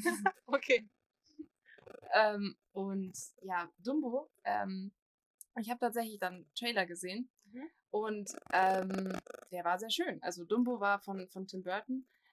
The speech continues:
Speaker 1: Ähm, er war sehr traurig. Ich hätte an manchen Stellen mir gedacht, so, ah, <laughs> das, ähm, ist tatsächlich so ein bisschen zu traurig fast schon. Und, ähm, weil dann Du-, Dumbo von seiner Mutter weg war und dann hat er so große Augen und dann sieht er immer so
Speaker 2: No.
Speaker 1: traurig aus und du denkst so,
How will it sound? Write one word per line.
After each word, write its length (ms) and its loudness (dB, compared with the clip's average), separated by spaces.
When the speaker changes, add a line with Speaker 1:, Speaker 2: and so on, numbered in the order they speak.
Speaker 1:
Ähm, 380 2
er 140 6
war 140 2
sehr 160 4
traurig. 500 6
Ich 120 -8
hätte 120 0
an 80 2
manchen 300 0
Stellen 320 -4
mir 80 -8
gedacht, 320 -6
so, 160 -14
ah, 240 6
<laughs> 360 -6
das, 340 0
ähm, 560 2
ist 340 0
tatsächlich 420 2
so 80 0
ein 40 -6
bisschen 400 -2
zu 180 -2
traurig 480 4
fast 260 -4
schon. 140 0
Und, 420 -4
ähm, 440 0
weil 120 -2
dann 140 4
Du-, 160 0
Dumbo 280 4
von 160 -2
seiner 220 0
Mutter 340 0
weg 240 2
war 420 -2
und 120 -6
dann 200 -4
hat 120 -8
er 100 -6
so 100 -2
große 380 -8
Augen 440 4
und 120 -2
dann 100 -2
sieht 140 -6
er 80 8
immer 160 10
so 80 8
Speaker 2:
No. 180 10
Speaker 1:
traurig 400 8
aus 340 2
und 140 -4
du 60 -6
denkst 180 -4
so, 80 -14